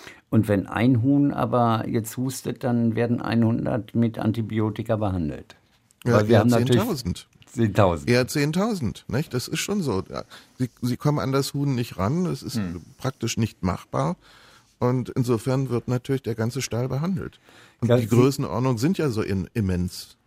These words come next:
Speaker 1: Klaus, dieser Satz noch mal, was bedeutet das für mich jetzt aus Ihrer Sicht, für mich den Endkonsumenten?
Speaker 3: Ja, also vielleicht noch ein Satz dazu, um das mal richtig noch mal f-, zu verdeutlichen. Ein einzelnes Huhn in einem Stall, wo zehntausend Hühner rumlaufen,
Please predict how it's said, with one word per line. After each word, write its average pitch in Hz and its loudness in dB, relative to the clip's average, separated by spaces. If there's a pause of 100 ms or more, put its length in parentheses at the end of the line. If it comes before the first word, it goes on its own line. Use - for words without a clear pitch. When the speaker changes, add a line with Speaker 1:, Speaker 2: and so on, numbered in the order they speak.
(360)
Speaker 1:
Klaus, 117 4
dieser 120 0
Satz 117 -4
noch 113 -2
mal, 113 -2
was 113 -4
bedeutet 113 -6
das 107 -8
für - -4
mich 113 -4
jetzt 120 -8
aus - -6
Ihrer 107 -2
Sicht, 90 -10
für - -8
mich 98 -6
den 95 -6
Endkonsumenten? 87 -8 (920)
Speaker 3:
Ja, 113 2
also 120 -4 (260)
vielleicht 120 2
noch 120 0
ein 123 -2
Satz 113 0
dazu, 120 0
um 113 4
das 107 6
mal 107 4
richtig 107 -4
noch 98 -2
mal 98 2
f-, - -12
zu - -2
verdeutlichen. 98 0
Ein 101 0
einzelnes 107 2
Huhn 127 6
in 104 2
einem 101 4
Stall, 101 4
wo 98 2
zehntausend 104 0
Hühner 113 4
rumlaufen, 98 2